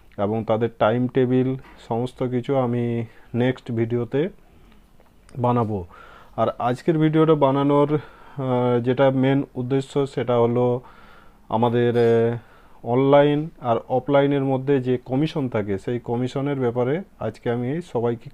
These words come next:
ক্লিয়ার করে দিতে চাই। মেন হচ্ছে পুরোটাই ডিপেন্ড করে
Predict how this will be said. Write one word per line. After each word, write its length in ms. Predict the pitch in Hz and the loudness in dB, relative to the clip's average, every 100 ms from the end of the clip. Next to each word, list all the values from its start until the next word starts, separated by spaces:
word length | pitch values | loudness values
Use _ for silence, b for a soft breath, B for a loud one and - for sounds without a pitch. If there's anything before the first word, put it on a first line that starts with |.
| - | -4
ক্লিয়ার 300 | 117 120 113 | 0 0 0
করে 200 | 117 110 | -6 -6
দিতে 260 | 110 104 | -6 -8
চাই। 240 | 98 92 92 - b b b b b b b b 117 | -6 -6 -6 -14 b b b b b b b b 0
মেন 200 | 139 156 | 2 2
হচ্ছে 280 | 160 180 | 2 2
পুরোটাই 520 | 170 151 156 160 160 156 | 0 2 2 6 6 4
ডিপেন্ড 380 | 147 147 147 | 2 2 0
করে 400 | 143 151 147 147 | 0 0 4 2